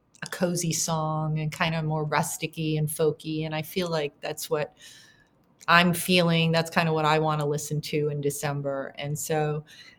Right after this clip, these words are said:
I picked a song that I thought was just, um, kind of a good feeling song, you know, about finding your center, finding, Touchstone is really about music, um,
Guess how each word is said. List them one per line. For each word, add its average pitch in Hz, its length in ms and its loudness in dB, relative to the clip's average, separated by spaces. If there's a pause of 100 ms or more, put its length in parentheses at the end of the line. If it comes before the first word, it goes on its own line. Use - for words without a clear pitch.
I 151 60 -4
picked - 340 0
a 156 40 -2
song 156 480 0
that 147 380 -2 (120)
I 143 120 -2
thought 143 480 -2
was 147 240 -2
just, - 580 -2
um, 143 360 -4 (320)
kind 170 160 2
of 160 100 4
a 160 40 -2
good 151 240 2 (260)
feeling 156 380 0
song, 143 520 -2 (520)
you 156 160 0
know, 143 220 0
about 143 380 -4 (920)
finding 185 440 8
your 156 140 6
center, 147 460 2
finding, 151 600 2
Touchstone 165 600 2
is 151 180 0
really 151 260 2
about 147 440 -2 (420)
music, 165 760 2 (120)
um, 147 420 0